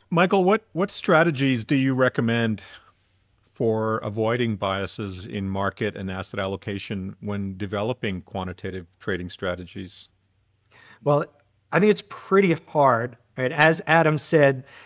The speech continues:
Speaker 2: uh, there's so many decisions that people make either unthinkingly or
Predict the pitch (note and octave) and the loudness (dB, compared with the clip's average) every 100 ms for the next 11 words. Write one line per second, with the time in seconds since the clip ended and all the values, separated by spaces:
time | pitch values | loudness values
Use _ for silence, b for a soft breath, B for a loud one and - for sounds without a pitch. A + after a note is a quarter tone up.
0 | B - C#3 C3+ C#3+ D#3 D#3 - - - | B -2 2 2 4 6 4 2 -8 -4
1 | - - A#3 A#3+ G#3 E3+ E3 - E3+ D3+ | -2 4 4 6 4 2 0 2 2 0
2 | C3 C#3 - F3+ E3 D3+ D3+ C3+ - - | -2 -4 -4 -6 -2 0 2 2 -4 -2
3 | E3+ D3+ C#3+ C#3 _ _ _ _ _ _ | 2 4 4 2 _ _ _ _ _ _
4 | _ D#3+ F#3 G3 F#3 F#3+ F#3 F#3+ G3 F#3 | _ 4 4 2 2 2 4 4 6 4
5 | F3+ D#3 F3 F3+ F3 E3 | 2 4 6 8 6 2